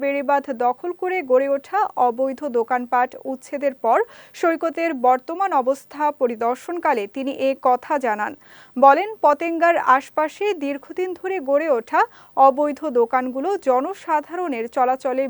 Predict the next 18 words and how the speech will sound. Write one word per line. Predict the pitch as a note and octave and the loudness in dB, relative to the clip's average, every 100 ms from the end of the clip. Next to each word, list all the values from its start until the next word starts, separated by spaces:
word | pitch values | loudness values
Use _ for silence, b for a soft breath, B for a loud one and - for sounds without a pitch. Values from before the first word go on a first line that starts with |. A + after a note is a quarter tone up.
| A3 | -6
বিঘ্ন | C4 C4+ - G#4 C#4+ | -8 -8 -10 -12 -6
ঘটানোর | D4 D4 D4 D4 - | -4 -2 -2 -4 -2
পাশাপাশি | C4+ D#4 E4+ A3 G#3+ E4 B4 B B B | -2 0 -2 -2 -4 -4 -4 B B B
সৈকতের | - E4 E4+ E4+ E4 D#4 | -2 -2 -2 -4 -4 -2
প্রাকৃতিক | D4+ C#4+ D4 F4 G4 - | 4 4 2 -6 -6 -6
সৌন্দর্যকেও | D4 C4+ D4+ D4+ F4+ F4+ C4+ F#4 - | -6 -4 -6 -6 -8 0 2 2 -2
ক্ষতিগ্রস্ত | - F4+ D4 B3 A#3 A#3+ A#3 | -10 -8 -6 -6 -4 -6 -4
করছিল। | A3 - B3+ A3 - B B B D#4+ | -6 -6 -6 -6 -8 B B B -2
এ | F4 E4 | 4 6
কারণে | D#4+ E4+ F#4+ - C#4 | 6 4 0 4 4
অবৈধ | C4+ D4 C#4 D4+ C4+ | 2 -2 -4 -4 -2
দোকান | C4+ C#4+ C4+ - | 0 0 -2 -8
উচ্ছেদ | C4+ - F4+ - | -10 -8 -10 -6
করে | E4+ A#3+ A3+ - | 0 2 0 0
সৈকত | C4 B3+ C#4 - C4+ | 0 2 0 0 -6
উন্মুক্ত | D4+ E4+ - F4+ | -6 -8 -10 -8
করে | F4 E4+ B3 | -6 -4 -2
দেয়া | C#4 | -2